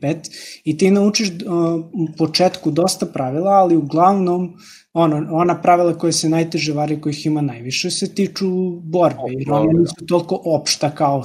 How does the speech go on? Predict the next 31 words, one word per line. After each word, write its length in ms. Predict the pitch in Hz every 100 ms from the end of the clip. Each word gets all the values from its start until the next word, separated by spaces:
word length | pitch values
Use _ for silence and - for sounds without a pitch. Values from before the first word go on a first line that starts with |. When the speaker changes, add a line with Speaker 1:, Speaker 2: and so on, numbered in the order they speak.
| -
Speaker 1:
pravila 380 | 156 135 139 135
za 140 | 135
skillove. 560 | - - 131 113 - _ - 117
Speaker 2:
Da. 120 | 101 - 147
Speaker 1:
A, 480 | 147 147 147 147 143 - _ - -
i 160 | 156 151
onda, 440 | 175 208 214 220 -
a 80 | 170
i 80 |
s-, 140 | - -
većina 460 | 156 160 - 214
stvari 320 | 208 208 202 202
koje 160 | 170
tvoj 260 | - 190 180
ri-, 280 | 185 190 170
lik 240 | 175 170
radi, 640 | 151 139 143 214 - -
kao 200 | - 170
što 160 | 156 160
su 180 | - 156
magije 360 | 160 165 151
i 120 | 135 -
to, 360 | 165 180 - -
ili, 680 | 156 151 147 143 143 139 151
a, 180 | 139 -
udarci 680 | 160 175 180 165 - 160 147
i 80 | 143
tako 260 | 147 147 -
te 160 | 143
neke 340 | 135 127 143 135
zezancije, 800 | 135 131 175 175 170 - 175